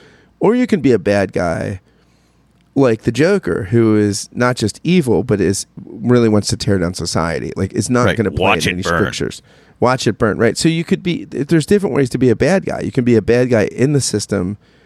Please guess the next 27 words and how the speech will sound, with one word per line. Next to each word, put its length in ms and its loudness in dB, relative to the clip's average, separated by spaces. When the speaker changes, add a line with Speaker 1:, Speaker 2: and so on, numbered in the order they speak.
Speaker 1:
wanting 360 2
to 100 0
beat 240 0
the 80 -2
system, 460 -4
or 120 2
a 60 2
bad 360 0
guy 240 -6
that 140 -8
wants 200 -4
to 80 -10
take 200 -6
down 240 -2
the 80 -4
system. 400 -14
And 140 0
then 180 2
there's 180 2
this 220 -2
messy 480 -2
neutral 380 2
category 560 -6
where 180 0
you're 160 2
kind 240 0
of, 380 2